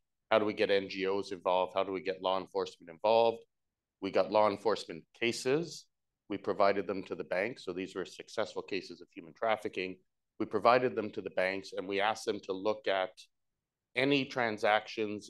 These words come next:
in the accounts of the people that were accused of human trafficking. And together, let's develop indicators of financial transactions that were specific enough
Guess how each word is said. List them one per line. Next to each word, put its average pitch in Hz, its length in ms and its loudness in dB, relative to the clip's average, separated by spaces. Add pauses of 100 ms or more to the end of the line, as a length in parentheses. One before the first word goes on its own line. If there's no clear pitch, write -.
in 113 180 -4
the 117 100 0
accounts 101 460 -6
of 87 100 -12
the - 160 -14
people 95 220 -6
that 90 140 -4
were 90 100 -4
accused 87 380 -10
of - 80 -20
human 85 240 -12
trafficking. 135 640 -2 (500)
And 104 280 -2 (200)
together, 117 520 4
let's 104 240 0
develop 95 440 0 (160)
indicators 113 760 0
of 92 200 -6
financial 107 500 -2
transactions 95 800 -2
that 87 120 -8
were 90 100 -4
specific - 840 -2
enough 104 320 0